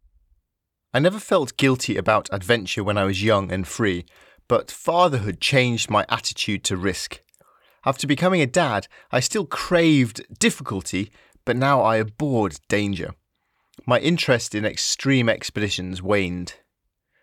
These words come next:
Dying on an adventure would feel inexcusably selfish now. This selfish side of adventure, by the way, is explored in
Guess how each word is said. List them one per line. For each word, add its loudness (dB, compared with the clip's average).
Dying 4
on 2
an -2
adventure 0
would -4
feel -2
inexcusably -4
selfish -2
now. -8
This 2
selfish 2
side 2
of -14
adventure, -4
by -2
the 0
way, 2
is -2
explored 2
in 0